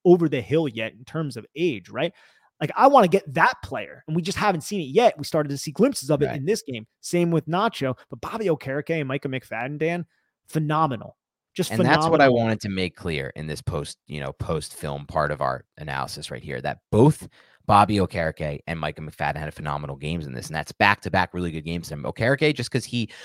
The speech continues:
Speaker 2: wasn't as good as he was last week when he was unreal, was still really freaking good in this game. And Micah McFadden is the big one, Nick, because,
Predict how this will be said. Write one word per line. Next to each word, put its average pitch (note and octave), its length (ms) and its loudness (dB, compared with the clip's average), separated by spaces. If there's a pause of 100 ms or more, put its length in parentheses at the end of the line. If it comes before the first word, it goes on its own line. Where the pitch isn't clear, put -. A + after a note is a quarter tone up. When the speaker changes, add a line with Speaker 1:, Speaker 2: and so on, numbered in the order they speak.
(120)
Speaker 2:
wasn't A2+ 240 4
as G2 120 0
good A2 120 2
as G2 80 -2
he G#2 60 -2
was G2 220 2
last F2+ 260 0
week G#2+ 140 -6
when G2 80 -6
he F#2+ 40 -6
was E2 220 -8
unreal, G2+ 540 0 (180)
was G#2 140 0
still A#2+ 260 2 (100)
really G#2+ 220 0
freaking F2 340 -6
good F#2 140 -4
in C3+ 100 -4
this E2 140 -8
game. D#2+ 180 -8
And E2 120 -8
Micah A2+ 280 -2
McFadden G2 680 2
is D2+ 100 -12
the - 80 -14
big E2 240 -6
one, D2 220 -8
Nick, C#2+ 200 -8
because, D2+ 300 -6